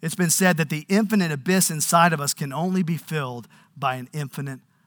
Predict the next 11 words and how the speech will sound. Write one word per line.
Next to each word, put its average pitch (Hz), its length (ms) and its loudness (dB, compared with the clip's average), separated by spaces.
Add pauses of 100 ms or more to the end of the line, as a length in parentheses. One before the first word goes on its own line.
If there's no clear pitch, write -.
(140)
God. 107 400 -14 (1000)
The 135 80 -12
infinite 202 520 -2
abyss 165 340 -2
inside 143 380 -2
of 131 80 -8
us 127 100 -6
can 135 300 -8
only 202 320 0
be 180 160 0
filled 135 400 -8